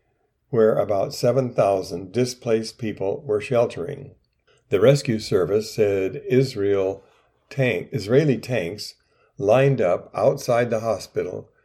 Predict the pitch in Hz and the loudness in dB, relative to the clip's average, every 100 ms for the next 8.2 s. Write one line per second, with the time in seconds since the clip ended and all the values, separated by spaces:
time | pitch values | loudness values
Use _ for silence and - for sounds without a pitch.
0 | _ _ - 113 110 104 - 104 127 139 | _ _ 2 6 6 4 2 2 4 2
1 | 131 120 117 107 104 95 92 101 143 - | 0 -4 -4 -4 -4 -6 -12 -14 -12 -10
2 | 101 107 - 131 147 110 95 85 80 98 | -8 -6 2 2 2 -4 -4 -4 -4 -6
3 | 101 107 92 - - 127 123 101 113 110 | -8 -6 -6 -8 -6 -6 -6 -8 -6 -6
4 | - 107 80 - 104 _ _ _ _ _ | -4 -2 -2 -8 -16 _ _ _ _ _
5 | _ _ - 107 120 139 139 117 123 117 | _ _ 0 4 6 4 2 2 2 0
6 | 117 98 113 117 92 92 92 - - - | -2 -2 -6 -4 -4 -4 -8 -12 -12 0
7 | 131 123 - 101 85 - 95 101 101 92 | 0 0 -6 -6 -4 -6 -10 -4 -4 -2
8 | 90 - | -6 -8